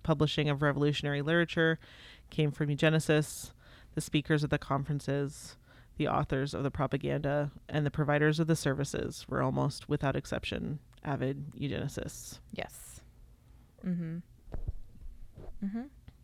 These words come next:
Speaker 1: I went onto the Planned Parenthood website.
Speaker 2: Oh, okay. I haven't done that in a while.
Speaker 1: Just in their about section.
Speaker 2: Mm-hmm.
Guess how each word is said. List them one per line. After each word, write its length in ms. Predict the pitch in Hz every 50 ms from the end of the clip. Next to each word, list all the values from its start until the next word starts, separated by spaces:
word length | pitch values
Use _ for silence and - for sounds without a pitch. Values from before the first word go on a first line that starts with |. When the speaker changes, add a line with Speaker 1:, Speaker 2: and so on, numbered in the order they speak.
| - -
Speaker 1:
I 580 | - - - - - - - - - - -
went 140 | 202 226 240
onto 160 | 240 226 -
the 100 | - 196
Planned 320 | - - 190 175 170 170 151
Parenthood 760 | 175 165 156 151 - 156 151 151 151 147 151 147 156 156 - - - - - - - - - - - - - - - - - - - - - - - - - -
website. 500 | - 143 - - - - 104 107 110 73 - - - - - - - - - - - - - -
Speaker 2:
Oh, 340 | - 415 359 240 165 147 147 143 - -
okay. 340 | - 226 - - 208 214 226 - - - - - _ -
I 380 | - 196 202 208 214 214 214 214
haven't 220 | 208 202 190 190 185
done 140 | 190 190 175
that 120 | 165 165
in 60 | -
a 40 | 165
while. 100 | 156 156
Speaker 1:
Just 200 | 147 151 165 185
in 120 | 196 196
their 200 | 202 185 180 180
about 340 | 175 165 160 151 151 151 -
section. 560 | - - 165 160 - - 185 180 175 175 180
Speaker 2:
Mm-hmm. 220 | 226 240 254 262